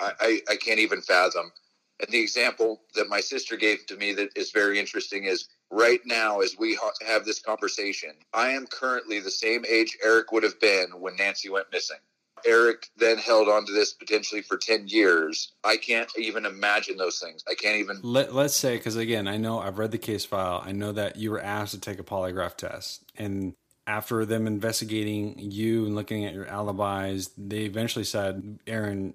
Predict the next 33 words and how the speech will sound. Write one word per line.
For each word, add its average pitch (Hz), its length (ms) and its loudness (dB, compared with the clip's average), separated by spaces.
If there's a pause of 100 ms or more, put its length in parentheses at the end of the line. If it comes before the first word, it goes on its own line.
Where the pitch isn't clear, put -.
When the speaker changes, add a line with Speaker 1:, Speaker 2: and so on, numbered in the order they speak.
(160)
Speaker 2:
you 107 160 -4
don't 110 160 -2
need 107 220 -6
to 95 40 -12
take 98 120 -4
a 90 100 -16
polygraph 87 440 -6
test," - 300 -8
right? 98 300 -2 (380)
Speaker 1:
Correct. - 380 2 (360)
Speaker 2:
Today, 123 440 4
would 107 200 2
you 107 60 2
still 113 260 2
be 107 140 2
willing 107 340 0
to 90 80 -6
take 101 200 -4
a - 20 -20
polygraph 95 460 -2
if 92 80 -14
Thurston 95 420 -2
County 92 320 -4
requested 90 480 -6
it? - 160 -12 (340)
Speaker 1:
Uh, 117 560 8
I 123 140 0
probably 139 260 4
wouldn't, 147 340 0
no. 131 200 -4 (540)
Speaker 2:
You 107 200 -2
wouldn't? 101 460 -2 (640)
Speaker 1:
No. - 160 -8